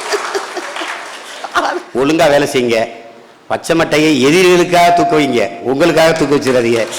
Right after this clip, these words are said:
தயவு செய்து. ஏடா, என்னடா தம்பி, டார்க் ரூம், ஜிம் பாய்ஸ், ஒண்ணும் செய்ய மாட்டேன். உள்ள ஒண்ணு இருட்டு அறைகளை பூட்டி வச்சுட்டு, அஞ்சாறு ஜிம் பாடியை கருப்பா எண்ணெய்க்குன்னே தேய்ச்சி விட்டு, குறுக்கு மறுக்குமா அப்படி நடக்கும்.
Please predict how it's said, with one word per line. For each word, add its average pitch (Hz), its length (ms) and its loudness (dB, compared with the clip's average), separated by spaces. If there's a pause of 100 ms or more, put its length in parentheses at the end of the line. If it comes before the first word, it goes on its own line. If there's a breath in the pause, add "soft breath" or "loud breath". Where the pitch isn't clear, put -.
(140)
தயவு 151 240 2
செய்து. 147 320 4 (280)
ஏடா, 170 180 2
என்னடா 170 280 2
தம்பி, 156 300 -2 (1200)
டார்க் 160 320 2
ரூம், 214 360 0 (920)
ஜிம் 175 260 -2
பாய்ஸ், 226 400 2 (1000 loud breath)
ஒண்ணும் 196 260 0
செய்ய 208 200 2
மாட்டேன். 170 200 0
உள்ள 175 240 0
ஒண்ணு 170 60 -2
இருட்டு 170 300 -2
அறைகளை 147 280 -2
பூட்டி 151 220 -4
வச்சுட்டு, 147 200 -10
அஞ்சாறு 139 440 0
ஜிம் 160 340 -8
பாடியை 147 480 -2
கருப்பா 151 400 -4
எண்ணெய்க்குன்னே 151 500 -4
தேய்ச்சி 151 260 -4
விட்டு, 143 180 -12
குறுக்கு 160 280 -10
மறுக்குமா 143 120 -8
அப்படி 143 200 -8
நடக்கும். 135 380 -8